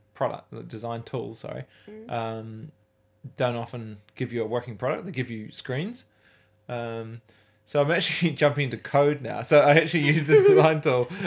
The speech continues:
Speaker 1: and it looked, it
Speaker 2: As you
Speaker 1: felt,
Speaker 2: do. <laughs>
Speaker 1: um, felt like some of my i-, initial coding things.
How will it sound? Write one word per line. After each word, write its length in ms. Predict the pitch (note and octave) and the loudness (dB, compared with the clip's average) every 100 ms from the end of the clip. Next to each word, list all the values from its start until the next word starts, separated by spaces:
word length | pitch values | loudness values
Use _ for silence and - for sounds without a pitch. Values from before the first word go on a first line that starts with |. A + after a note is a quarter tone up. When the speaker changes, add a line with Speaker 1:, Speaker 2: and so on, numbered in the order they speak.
| - | -2
Speaker 1:
and 140 | C#3+ | 0
it 100 | D3 | 2
looked, 260 | D#3+ E3+ - | 0 0 -2
it 60 | - | -2
Speaker 2:
As 180 | G#3+ | 2
you 40 | G3 | 6
Speaker 1:
felt, 340 | D#3+ C4+ D#4+ | 6 6 0
Speaker 2:
do. 300 | E4 D4 D4+ - | 0 0 -2 -4
<laughs> 80 | - | 4
Speaker 1:
um, 340 | C#3 C3 C3 B2+ | 8 8 6 2
felt 240 | C#3+ C3+ | 2 4
like 240 | C3+ B2 - C3 | 4 2 -4 -16
some 200 | B2+ C3+ | -10 -8
of 80 | B2+ | -4
my 260 | B2 A#2+ A#2 - | -2 -2 -2 -6
i-, 60 | C3+ G2+ | -6 -4
initial 360 | C3 B2+ C3 A#2+ | -6 -6 -8 -8
coding 400 | - C3+ D3 D#3 | -2 -2 -2 -6
things. 320 | D3 F#3+ C4+ | -8 -10 -12